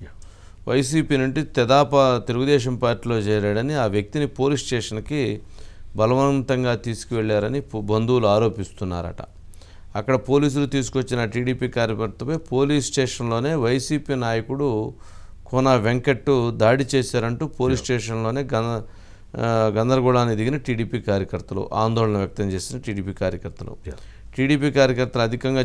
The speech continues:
Speaker 2: చేరుకోవడంతో స్టేషన్ నుంచి కోన వెంకట్ వెళ్ళిపోయారంటూ బంధువులు ఆరోపణ.
Speaker 1: యా.
Speaker 2: పోలీస్ స్టేషన్కు చేరుకున్న టీడీపీ శ్రేణులు. అంటే ఎందుకు ఇలా అయిపోయింది కదా, ఎన్నికలు అయిపోయినాయి, ప్రశాంతంగా డబ్బులు పంచుకొని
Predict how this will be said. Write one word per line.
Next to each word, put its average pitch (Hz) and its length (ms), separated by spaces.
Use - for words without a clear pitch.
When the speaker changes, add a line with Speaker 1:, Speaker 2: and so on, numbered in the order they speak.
Speaker 2:
చేరుకోవడంతో 117 640
స్టేషన్ 127 500
నుంచి 120 240
కోన 123 280
వెంకట్ 110 320
వెళ్ళిపోయారంటూ 107 840
బంధువులు 120 520
ఆరోపణ. 95 600
Speaker 1:
యా. 82 100
Speaker 2:
పోలీస్ 143 320
స్టేషన్కు 120 1500
చేరుకున్న 113 380
టీడీపీ 101 480
శ్రేణులు. 92 420
అంటే 131 220
ఎందుకు 131 380
ఇలా 147 400
అయిపోయింది 131 480
కదా, 135 280
ఎన్నికలు 113 340
అయిపోయినాయి, 110 440
ప్రశాంతంగా 113 480
డబ్బులు 117 280
పంచుకొని 117 500